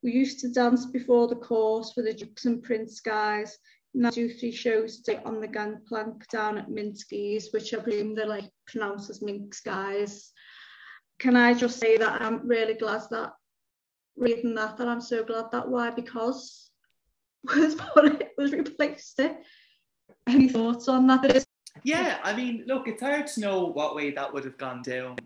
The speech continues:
Speaker 2: um, or how it would have come across. I'm sure Judy would have managed it. And as I say,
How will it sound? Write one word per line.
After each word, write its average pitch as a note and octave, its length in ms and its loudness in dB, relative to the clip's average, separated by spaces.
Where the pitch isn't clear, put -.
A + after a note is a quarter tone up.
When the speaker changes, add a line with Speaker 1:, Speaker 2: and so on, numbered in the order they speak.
Speaker 2:
um, B2 640 -12
or C#3 200 -8
how C3 200 -6
it - 80 -6
would C3 100 -8
have B2 120 -18
come B2 200 -10
across. C3+ 540 -8
I'm C#3 120 -6
sure F3 280 -4
Judy C#3 340 -4
would A#2+ 140 -10
have - 100 -14
managed D3 480 -8
it. A3+ 240 -8
And C3+ 100 -10
as B2 160 -10
I A#2+ 40 -18
say, B2+ 460 -8